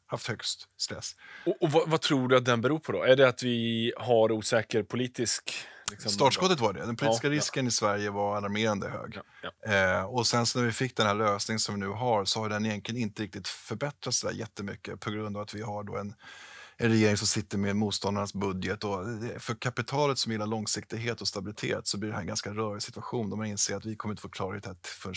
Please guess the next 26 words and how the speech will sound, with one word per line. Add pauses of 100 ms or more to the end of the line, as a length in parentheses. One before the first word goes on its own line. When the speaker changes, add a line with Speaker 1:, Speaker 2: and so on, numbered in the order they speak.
(100)
Speaker 1:
till
valet. (600)
Och
då
går
vi
tillbaks
till
förra
valet,
och
då
vet
vi
att
vi
gick
in
i
det
valet
utan
klara
regeringsalternativ.
Vi
kommer